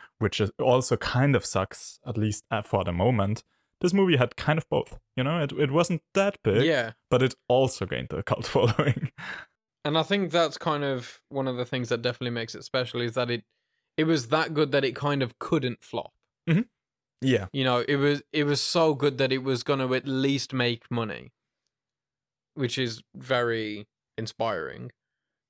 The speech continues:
Speaker 2: But yeah, like, outside the influence, I fucking love this movie.
Speaker 1: Mm-hmm.
Speaker 2: As no surprise to anybody that has seen my top one hundred on Letterboxd, who, or who has ever seen my YouTube channel, or who has ever spoken to me for more than ten
Speaker 1: <laughs>
Speaker 2: minutes,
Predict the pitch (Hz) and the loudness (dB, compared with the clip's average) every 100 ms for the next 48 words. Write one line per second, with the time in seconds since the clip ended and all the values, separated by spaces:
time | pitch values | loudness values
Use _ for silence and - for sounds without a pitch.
0 | _ - 233 254 247 226 165 185 170 165 | _ -4 0 2 2 2 0 2 2 2
1 | - 180 - 160 135 - 123 117 113 120 | 0 0 2 0 0 0 -2 -2 -4 -4
2 | 117 156 - 151 - 110 110 107 113 - | -2 -2 -2 -6 -6 -12 -14 -16 -18 -16
3 | - - - - 117 - _ _ _ _ | -16 -16 -20 -18 -18 -20 _ _ _ _
4 | _ _ - 120 85 - _ 139 135 123 | _ _ -6 -4 -6 -12 _ 0 0 -2
5 | - _ 135 160 175 180 - 151 147 131 | -12 _ -6 0 2 2 0 -2 2 2
6 | 120 - 123 131 123 120 123 117 113 113 | 2 -2 -2 0 -2 0 0 0 0 0
7 | 110 - 117 113 110 - - 113 110 110 | -2 -4 -4 -4 -6 -6 -8 -8 -8 -8
8 | 110 110 120 143 139 135 - - 113 113 | -10 -6 -2 -2 -2 -8 -8 -10 -10 -10
9 | 107 _ _ _ _ - 127 120 117 120 | -12 _ _ _ _ -2 0 2 0 0
10 | 117 113 117 113 123 113 110 113 120 117 | -2 -2 -4 -4 -6 -6 -6 -4 -6 -6
11 | 120 - 117 117 113 123 120 117 113 _ | -10 -8 -6 -4 -6 -8 -8 -10 -12 _
12 | _ _ 127 123 117 135 120 - 135 131 | _ _ -2 -2 -2 -4 -4 -2 0 0
13 | 131 117 - 117 117 120 117 113 117 - | 0 -6 -6 -6 -4 -4 -4 -4 -2 0
14 | 120 139 135 156 - | 2 0 -2 -6 -10